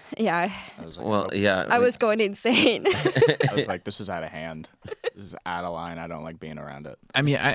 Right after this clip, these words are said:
Speaker 4: I had this argument with Josh, though, 'cause I always find when you get back from the road that, like, the Comedy Store seems a bit easier. And he's like, "No, every set I ever have coming back from Pauly, I eat it," which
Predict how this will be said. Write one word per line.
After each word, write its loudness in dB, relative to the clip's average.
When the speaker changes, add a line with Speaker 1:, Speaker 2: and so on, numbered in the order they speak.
Speaker 4:
I 4
had 4
this 2
argument 6
with 0
Josh, 4
though, 4
'cause 2
I 6
always 4
find 6
when 8
you 6
get 6
back 4
from 2
the 4
road 4
that, 4
like, 4
the 2
Comedy 6
Store 4
seems 4
a 4
bit 4
easier. 2
And 8
he's 8
like, 6
"No, 8
every 6
set 6
I 8
ever 6
have 6
coming 4
back 4
from 2
Pauly, 4
I 2
eat 2
it," -4
which -4